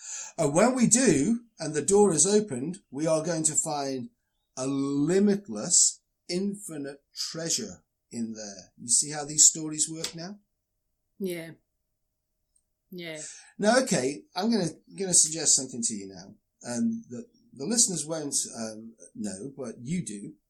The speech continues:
Speaker 1: and it, it, it comes to this point. I've done, um, hypnotic work with you where I took you on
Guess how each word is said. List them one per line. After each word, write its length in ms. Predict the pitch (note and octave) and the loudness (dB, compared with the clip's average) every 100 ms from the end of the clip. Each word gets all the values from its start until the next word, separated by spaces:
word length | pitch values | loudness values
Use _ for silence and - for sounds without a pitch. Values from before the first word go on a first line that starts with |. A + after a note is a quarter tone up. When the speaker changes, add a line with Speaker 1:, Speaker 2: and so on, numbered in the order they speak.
| _ | _
Speaker 1:
and 260 | B2+ A#2 A#2+ | -12 -8 -8
it, 320 | A#2+ C#3+ C3+ _ | -8 -12 -14 _
it, 260 | - D3 - _ _ _ - | -10 -10 -10 _ _ _ -6
it 200 | G3+ - | -6 -4
comes 280 | A3+ G#3+ | -2 0
to 80 | - | 0
this 200 | C#3+ D3 | -2 -2
point. 400 | - E3+ A2+ F2 - _ _ _ - - - _ _ _ - | -2 -6 -8 -10 -16 _ _ _ -20 -20 -20 _ _ _ -4
I've 360 | A#3 C#4 - | -2 0 -4
done, 320 | - G2 A2+ G#3 - _ _ _ - | -6 -4 -4 -6 -8 _ _ _ -10
um, 680 | B2+ C3 C3 B2+ B2 A#2+ C3 - | -6 -4 -4 -6 -6 -8 -8 -12
hypnotic 580 | D#3 E3+ G3+ G3 - F3 | -10 -4 -2 -2 -4 -4
work 340 | G#3+ E3 - | -4 -4 -10
with 180 | G#2+ - | -14 -14
you 260 | F#2+ A2+ C#3 | -14 -16 -12
where 260 | C3+ C3 B2+ | -10 -8 -8
I 100 | B2+ | -6
took 300 | D#3+ D3+ D#3 | -6 -6 -10
you 120 | C#3 | -8
on 260 | C3+ C3 | -6 -8